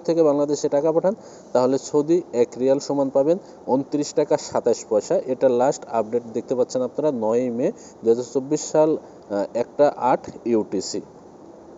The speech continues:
সিঙ্গাপুরে অবস্থানরত সকল বাংলাদেশি প্রবাসী ভাই বোনরা আপনারা যদি সিঙ্গাপুর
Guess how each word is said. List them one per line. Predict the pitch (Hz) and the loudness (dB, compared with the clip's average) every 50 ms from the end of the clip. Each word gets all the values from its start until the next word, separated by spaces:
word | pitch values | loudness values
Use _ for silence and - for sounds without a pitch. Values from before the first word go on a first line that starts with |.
| - - - - - - - - - - | -20 -20 -20 -20 -20 -20 -20 -20 -14 -4
সিঙ্গাপুরে | - 160 165 180 190 180 185 185 185 | 0 0 4 4 4 4 6 6 6
অবস্থানরত | 151 139 147 139 - 156 151 147 147 143 156 | 6 6 4 2 0 0 0 0 0 0 0
সকল | 143 - 135 127 - 135 131 | 0 0 0 -2 0 -2 0
বাংলাদেশি | 120 123 120 127 135 143 151 151 - 156 | 2 2 2 2 2 0 0 -4 -4 -4
প্রবাসী | 147 156 147 151 151 147 - 160 | -2 0 2 2 2 0 -2 -2
ভাই | 135 123 110 | 0 0 0
বোনরা | 101 107 110 120 143 160 | 0 0 -2 -2 0 -2
আপনারা | 131 - 131 123 123 | 0 0 0 -2 0
যদি | 127 131 127 131 | -2 -2 -6 -6
সিঙ্গাপুর | - - - 147 165 180 175 185 180 | -8 -6 -6 0 0 0 0 0 -4